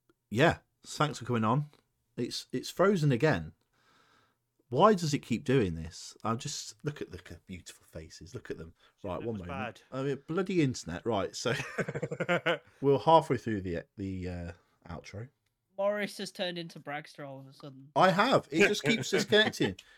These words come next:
Speaker 1: It just keeps saying "video disconnected" at the bottom, and I'm like, "What the hell?" Um, so that is gonna be left in the podcast,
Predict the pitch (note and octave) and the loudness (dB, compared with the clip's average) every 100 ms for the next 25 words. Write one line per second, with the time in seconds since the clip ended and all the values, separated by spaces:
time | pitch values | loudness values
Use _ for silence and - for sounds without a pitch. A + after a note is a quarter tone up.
0 | - D#3+ G#3+ - G#3+ A3 - F#3+ E3+ D3+ | -4 -2 -2 -2 -2 -2 2 4 4 2
1 | E3+ D#3 C3 C#3 C3+ - D#3 - - F#2 | 2 2 2 0 -8 -4 -4 -6 -8 -8
2 | - B2 C3 F#2+ F2+ _ _ A#2+ A2+ A#2+ | -6 -4 -4 -6 -12 _ _ -10 -6 -4
3 | A#2+ C3+ C3+ A#2+ C#3+ G2+ - _ _ _ | -6 -6 -8 -4 -4 -4 -8 _ _ _
4 | _ - G#2+ G2+ G2+ G2 G2 - _ _ | _ -4 -2 0 -2 -4 -10 -16 _ _
5 | _ _ - - A#2 B2 A2+ G#2+ A#2+ G#2+ | _ _ -12 -4 -2 0 -2 -4 -2 0
6 | G#2 G2 G2+ F#2+ F#2 - G#2 - | 0 0 -2 -6 -8 -10 -12 -14